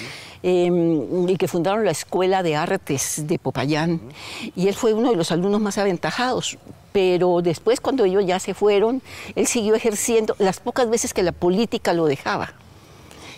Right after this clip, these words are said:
Speaker 1: Cuando él ya en Bogotá estuvo muy, muy perseguido y no podía ir al cine, que era su gran pasión, entonces él se dedicó a pintar por las, por las noches. Dice Iván que a veces ellos se despertaban y estaba Manuel pintando,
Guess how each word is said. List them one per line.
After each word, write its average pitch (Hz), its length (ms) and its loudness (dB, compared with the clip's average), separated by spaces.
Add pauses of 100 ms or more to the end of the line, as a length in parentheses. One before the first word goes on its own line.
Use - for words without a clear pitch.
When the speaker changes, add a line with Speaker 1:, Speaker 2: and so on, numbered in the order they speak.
(100)
Speaker 1:
Cuando 175 560 4
él 208 180 4
ya 220 140 2
en 226 80 0
Bogotá 190 320 0
estuvo 214 360 2
muy, 208 540 2
muy 196 220 2
perseguido 208 640 2
y 196 40 0
no 202 180 2
podía 226 280 2
ir 202 120 2
al 208 60 2
cine, 196 360 2
que - 100 0
era 185 80 4
su 165 140 0
gran 160 200 2
pasión, 185 540 0 (640)
entonces 165 280 0
él 180 80 0
se 170 100 0
dedicó 160 240 2
a 151 60 -2
pintar 165 480 -2
por - 160 -6
las, - 260 -8 (120)
por 139 140 0
las 127 140 -4
noches. - 420 -2
Dice 170 260 0
Iván 160 260 2
que 175 100 0
a 160 40 4
veces - 380 -2 (300)
ellos 185 180 2
se 185 100 2
despertaban 180 640 2
y 147 60 2
estaba 165 280 0
Manuel 147 220 0
pintando, 170 500 -2